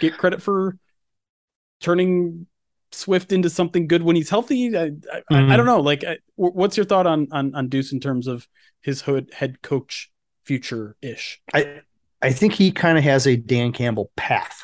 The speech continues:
Speaker 2: where it's going to take, like, four or five years
Speaker 1: Yeah.
Speaker 2: of him gaining experience and ga-, and figuring out, like, every, every week when I talk to the media, like, what's my approach?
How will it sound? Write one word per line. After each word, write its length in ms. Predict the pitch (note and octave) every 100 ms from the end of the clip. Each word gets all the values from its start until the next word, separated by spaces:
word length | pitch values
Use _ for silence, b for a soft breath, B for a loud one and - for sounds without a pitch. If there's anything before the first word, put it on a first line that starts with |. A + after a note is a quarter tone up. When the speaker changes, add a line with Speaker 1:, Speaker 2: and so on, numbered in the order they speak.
| - _ -
Speaker 2:
where 200 | C3 A#2+
it's 140 | B2+
going 280 | - B2+ A#2
to 100 | A#2+
take, 340 | - A#2+ A2+
like, 200 | A2 G#2
four 220 | _ B2+ A2
or 40 |
five 220 | G2+ G#2
years 380 | G#2 F#2 - - -
Speaker 1:
Yeah. 220 | A#2 G#2+ G2+ -
Speaker 2:
of 220 | C3 A#2+ A2
him 360 | C3+ A#2+ A2+
gaining 460 | G#2 A#2+ A#2+ A#2+ A#2
experience 840 | A#2 - - A#2+ A2+ A2 A2+ -
and 220 | A2+ G#2+
ga-, 220 | G#2 A#2+
and 160 | C3 B2+
figuring 420 | C3 B2 B2 A#2+
out, 220 | A#2+ A#2+
like, 400 | B2 A2+ G#2 - B B B B B B _ _ _ -
every, 200 | B2+ B2+
every 180 | D#3+ C3+
week 220 | B2+ B2+
when 100 | C3
I 80 | A#2
talk 260 | A2+ A#2 -
to 60 |
the 80 | A#2
media, 480 | A2+ A2 A2 G#2+ A2 - E3+
like, 300 | A#2+ A2 - _
what's 380 | E3 C#3+ B2 B2+
my 100 | A2+
approach? 520 | G#2+ - A2 -